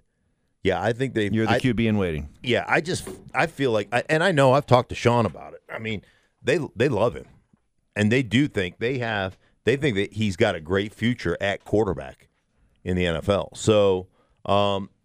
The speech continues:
Speaker 1: that it's gonna be, I mean, it's interesting. It, it'll be very interesting to see exactly kinda how these quarterback dominoes fall.
Speaker 2: Where's Rivers go?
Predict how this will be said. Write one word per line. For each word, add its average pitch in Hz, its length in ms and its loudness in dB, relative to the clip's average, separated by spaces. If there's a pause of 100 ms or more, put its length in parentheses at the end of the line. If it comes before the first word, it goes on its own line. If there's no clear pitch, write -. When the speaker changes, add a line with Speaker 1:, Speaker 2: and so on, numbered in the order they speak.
(180)
Speaker 1:
that 127 280 0
it's 143 200 -4
gonna 208 180 2
be, 214 300 0 (160)
I 135 60 -2
mean, 143 180 2
it's 214 260 -2
interesting. 147 480 -2
It, 104 240 -2
it'll 127 180 2
be 156 140 0
very 131 420 0
interesting 107 320 -6
to 87 60 -8
see 110 120 -6
exactly 101 480 -2
kinda 104 340 0 (300)
how 110 160 4
these 104 240 -4
quarterback 110 580 2
dominoes 98 600 2
fall. 123 320 4
Speaker 2:
Where's 196 200 6
Rivers 180 300 4
go? 113 200 0